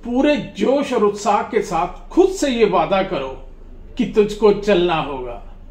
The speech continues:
दोस्तों, अगर आपको ये कहानी अच्छी लगी हो, तो इसे अपने परिवार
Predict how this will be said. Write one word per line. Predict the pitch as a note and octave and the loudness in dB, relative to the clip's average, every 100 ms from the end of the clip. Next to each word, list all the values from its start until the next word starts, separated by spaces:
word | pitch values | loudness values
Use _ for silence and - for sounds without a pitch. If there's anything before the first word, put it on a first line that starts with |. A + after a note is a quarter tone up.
| - - - - | -18 -20 -20 -2
दोस्तों, | G#3+ G#3+ - A#3 A4+ A3+ - - - - - - | 4 4 4 4 4 2 -6 -18 -20 -20 -10 -2
अगर | A3 C#4+ | 2 4
आपको | B3+ - C4+ | 4 0 -2
ये | B3+ B3 | -4 -4
कहानी | F#3 F#3+ G#3 | -4 0 0
अच्छी | G3+ - A3+ | 0 -2 -2
लगी | G#3+ F3+ G3+ | 0 2 0
हो, | D#3+ - - - _ - - - - | 0 -4 -10 -18 _ -20 -20 -20 -8
तो | C4 | -2
इसे | A#3+ - B3+ | -2 0 -2
अपने | A#3+ | 0
परिवार | A3+ - F#3 D#3+ E3 F#3+ G3+ - | -2 2 2 4 4 4 2 -6